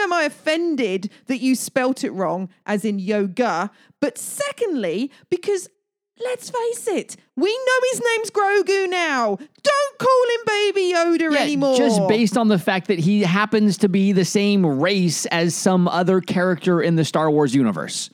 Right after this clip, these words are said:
Speaker 1: Yeah.
Speaker 2: I mean, why? Because they all just look alike? What, what, what? No, this is ridiculous, E M P. This is not something you should be doing,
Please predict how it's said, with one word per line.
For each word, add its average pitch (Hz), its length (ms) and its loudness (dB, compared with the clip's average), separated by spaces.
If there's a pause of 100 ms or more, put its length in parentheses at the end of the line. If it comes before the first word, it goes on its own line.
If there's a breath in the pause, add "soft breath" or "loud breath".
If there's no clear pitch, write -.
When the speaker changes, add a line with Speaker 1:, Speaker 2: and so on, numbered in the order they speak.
Speaker 1:
Yeah. - 100 -8 (120)
Speaker 2:
I 165 80 2
mean, 156 160 2
why? 160 300 0
Because 135 280 -2
they 143 120 0
all 143 120 0
just 131 220 -2
look 185 140 0
alike? 277 340 0
What, 269 180 -2
what, 277 300 -4
what? 285 200 -2
No, 294 360 2
this 233 180 0
is 240 140 2
ridiculous, 226 640 0
E 156 140 -2
M 143 120 0
P. 160 140 2
This 170 160 0
is 240 120 -2
not 302 200 -4
something 180 280 2
you 165 120 2
should 151 140 0
be 156 100 0
doing, 156 400 2